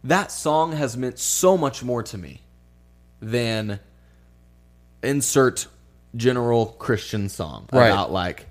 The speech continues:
Speaker 1: you know, "A little more like Jesus, a little less like me." Like, you know, it's, like, stuff
Speaker 2: Yeah.
Speaker 1: like that. Like, because I think day in and day out when I talk to a student and when I tell them something, when I s-,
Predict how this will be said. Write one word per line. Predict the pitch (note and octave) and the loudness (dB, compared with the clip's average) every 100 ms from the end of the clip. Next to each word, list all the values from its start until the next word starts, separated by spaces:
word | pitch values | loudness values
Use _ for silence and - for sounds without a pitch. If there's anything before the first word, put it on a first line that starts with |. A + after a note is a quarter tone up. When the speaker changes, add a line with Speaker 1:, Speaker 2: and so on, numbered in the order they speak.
| - _ _ _ _ _ - | -20 _ _ _ _ _ -6
Speaker 1:
you | G2+ | -6
know, | D2 A1 _ - | -6 -12 _ -4
"A | B2 | 0
little | C3 C3 | 2 2
more | B2+ B2 B2 | 0 0 2
like | C#3 D3+ D#3 | 2 0 -4
Jesus, | F3+ E3+ E3 D3+ D3 A2 - | -4 -2 -2 0 0 0 -2
a | C#3 | 2
little | D3 D3+ D3 | 4 2 0
less | C#3 - | -2 -4
like | B2 A#2+ B2+ | -4 -2 -2
me." | C3 C3 B2 | -4 -2 0
Like, | A#2+ A2+ | 0 2
you | G#3+ G#3+ | 6 6
know, | C3 | 6
it's, | A#2+ | 6
like, | C3+ - | 2 4
stuff | - A#2+ | 6 10
Speaker 2:
Yeah. | D3+ | 8
Speaker 1:
like | - | 8
that. | C#3+ - | 2 4
Like, | A2+ A2 - - _ _ _ _ - | 0 -2 -4 -20 _ _ _ _ 0
because | D3 E3 C#3 | 2 4 2
I | B2+ | 2
think | - D3+ A#2+ G2 G#2 | 2 0 -2 -4 0
day | C3 C3 | 0 0
in | B2+ | -2
and | A#2 A2+ | -2 -2
day | A#2 A2+ | 0 0
out | G2+ F2+ | 0 -2
when | G2+ | -4
I | F#2 | -6
talk | F#2 B2 G#2+ - | -2 0 0 0
to | G#2+ | -2
a | |
student | - - E2 D#2 - | -2 -6 -8 -10 -14
and | F2+ F#2+ | -10 -8
when | F2+ | -8
I | F2 F2 - _ - | -10 -12 -18 _ 2
tell | D#3 C3+ | 4 4
them | A2 | 2
something, | G2+ F#2+ D#2 D2 G#1+ - _ - - | 0 -2 -4 -12 -14 -20 _ -20 -10
when | F#2+ | -6
I | |
s-, | F2 | -6